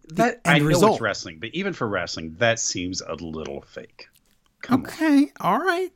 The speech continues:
Speaker 2: Oh, you
Speaker 1: His
Speaker 2: went, oh,
Speaker 1: fit-,
Speaker 2: I concussed
Speaker 1: listen.
Speaker 2: you. Now you concussed me.
Speaker 1: Okay, but hold on.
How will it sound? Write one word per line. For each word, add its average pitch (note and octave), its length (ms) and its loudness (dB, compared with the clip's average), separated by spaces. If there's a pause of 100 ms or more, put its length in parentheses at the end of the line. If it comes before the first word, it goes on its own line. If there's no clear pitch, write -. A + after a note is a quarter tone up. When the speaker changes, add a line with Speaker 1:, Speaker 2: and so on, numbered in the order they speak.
Speaker 2:
Oh, A3 420 8
you G#3+ 180 2
Speaker 1:
His A#3+ 140 10
Speaker 2:
went, G#3+ 180 8
oh, F3+ 100 2
Speaker 1:
fit-, C#4 140 6
Speaker 2:
I G3+ 100 4
concussed G#3+ 460 2
Speaker 1:
listen. E3+ 160 4
Speaker 2:
you. E3+ 440 2
Now E3 180 4
you F3+ 180 0
concussed D#3+ 400 0
me. A3 320 4
Speaker 1:
Okay, G3+ 280 10
but D3+ 240 0
hold E3+ 320 0
on. C#3+ 300 2